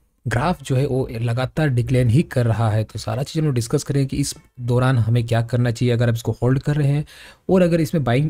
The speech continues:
अपॉर्चुनिटी क्या बनता है और प्रोजेक्ट का क्या इतना दम है कि आगे जाके कुछ, अ, पंप दिखा सकता है। तो सारा चीज़ डिस्कस करेंगे। तो वीडियो थोड़ा छोटा रहेगा but आपको सारा समरी में आपको अपडेट मिल जाएगी। So वीडियो को अंत तक देखिएगा ताकि आपको सारा इन्फॉर्मेशन मिले।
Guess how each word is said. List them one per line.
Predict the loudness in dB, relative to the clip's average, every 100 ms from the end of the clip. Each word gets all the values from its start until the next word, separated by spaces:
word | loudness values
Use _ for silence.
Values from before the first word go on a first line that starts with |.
| -2
अपॉर्चुनिटी | -4 -2 -2 -2
क्या | 0 2
बनता | 2 0 0
है | -2
और |
प्रोजेक्ट | 0 0 2 0
का |
क्या | 0 0 0
इतना | 0 0
दम | 2 2 2
है | 2 0
कि | 0 0
आगे | 2 2
जाके | 2 0
कुछ, | -2 -6 -8
अ, | -14 -20 -20 -20 _ -2
पंप | 2 2 2 0 2
दिखा | -2 -2 -2
सकता | -2 -4 -2
है। | -2
तो | -2
सारा | -6 -6
चीज़ | -4 -4
डिस्कस | -2 -2 -2
करेंगे। | -2 0 -2 -4 -4
तो | -2
वीडियो | 2 2 0 -2 -2
थोड़ा | -2
छोटा | -2 -4 0
रहेगा | 0 0 -2 -6 -8 -4
but | -4 -4
आपको | -4 -4
सारा | -2 -2 -2 -8 -20 -20 _ -2
समरी | 2 4 4 2
में | 2
आपको | -2 -2 -2 -2 -8 _
अपडेट | -2 0 0
मिल | 2 2
जाएगी। | 0 0 0
So | 0
वीडियो | 2 2
को | 2
अंत | 0
तक | 0
देखिएगा | -2 0 0
ताकि | -2 -4 -4
आपको | -4
सारा | -2 -2
इन्फॉर्मेशन | 0 0 -2 0
मिले। | -2 -4